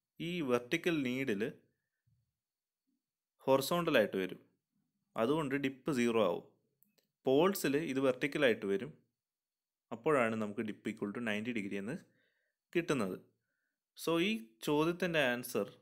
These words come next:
angle of dip at equator, ഓപ്ഷൻ സി ആണ്, സീറോ ഡിഗ്രി. So, അടുത്ത ക്വസ്റ്റ്യൻ നമുക്ക് നോക്കാം. The graduations are in ഡബ്ല്യു സി ബി in. അതായത്, ഏത് കോമ്പസിലാണ് ഗ്രാജുവേഷൻസ്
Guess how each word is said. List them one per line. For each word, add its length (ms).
angle 360
of 100
dip 200
at 180
equator, 500
ഓപ്ഷൻ 340
സി 180
ആണ്, 240
സീറോ 300
ഡിഗ്രി. 320
So, 120
അടുത്ത 280
ക്വസ്റ്റ്യൻ 400
നമുക്ക് 180
നോക്കാം. 380
The 200
graduations 760
are 320
in 80
ഡബ്ല്യു 360
സി 200
ബി 180
in. 80
അതായത്, 260
ഏത് 320
കോമ്പസിലാണ് 880
ഗ്രാജുവേഷൻസ് 880